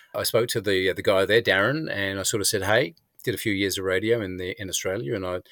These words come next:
I'd love to get back on, on air, part-time only. I can only do sort of one shift a week. And literally, we, we kept in touch all the way through January two thousand twenty-three until he rang me in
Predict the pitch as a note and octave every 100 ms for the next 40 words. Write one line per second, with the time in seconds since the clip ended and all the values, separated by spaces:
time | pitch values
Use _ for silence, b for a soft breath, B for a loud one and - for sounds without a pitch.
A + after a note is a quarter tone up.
0 | b b F2+ F2+ - G2+ G2 - G#2 G#2+
1 | G2 F2+ F2+ C#3 - D3 C3+ - A2+ G2
2 | F#2+ A#2 B2 F2+ G#2 G2 F#2 F#2 - F#2
3 | F#2 F2+ F#2 - D#2 A2+ - - B B
4 | B B B C3+ C3 B2+ - C3+ D3 -
5 | C3+ G2+ A2+ A#2+ A#2 - B2+ G#2+ F#2+ A2+
6 | G2 B2+ A#2 A2 - B2 G#2 - A#2+ A#2+
7 | A2+ G#2+ G2 - A2 A2+ G2+ E2+ F#2 -
8 | F#2+ E2+ - G#2+ C3 D#3+ B B B G#2+
9 | - A2+ G#2+ A#2+ B2 G2+ G2